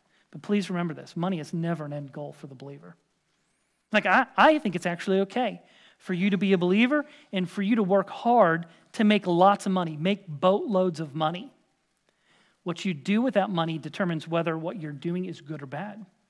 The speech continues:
If you're being generous with it, if you're building the kingdom with it, then I think God, God approves as well. Hey, listen, you, we, we can do more ministry to more places, to more people. We can give to missions agencies.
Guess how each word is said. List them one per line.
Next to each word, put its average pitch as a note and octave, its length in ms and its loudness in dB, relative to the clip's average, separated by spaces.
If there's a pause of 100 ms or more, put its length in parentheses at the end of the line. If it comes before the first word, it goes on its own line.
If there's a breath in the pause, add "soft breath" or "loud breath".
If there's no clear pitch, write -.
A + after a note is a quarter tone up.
(600)
If C#3 80 -14
you're F#3 100 2
being G3 200 2
generous G3 480 0
with A3+ 180 -2
it, C#4+ 180 -6
if E3+ 140 -4
you're G3 100 0
building G#3+ 540 4
the G3+ 80 -2
kingdom A3+ 280 0
with D4+ 160 0
it, E4 120 -4 (460 loud breath)
then G3+ 120 2
I C4+ 100 2
think B3 160 -2
God, B3+ 240 0 (100)
God A#3+ 160 -2
approves A3 460 -4
as C#3+ 140 -12
well. B3+ 220 -4
Hey, A#3 300 -6
listen, A#3 280 -2
you, A3 220 -2
we, G#3+ 220 -4
we A3 120 -4
can A3 120 -2
do F#3 100 -2
more F#3+ 400 0
ministry A#3 640 0 (360 loud breath)
to F#3 120 -2
more F3+ 260 4
places, G#3 520 -2
to F#3 100 -6
more F3+ 220 -2
people. G#3+ 280 -6
We F#3+ 80 -4
can F#3 140 -2
give G3+ 160 -4
to F#3 60 -10
missions A3 420 -4
agencies. G#3 540 -4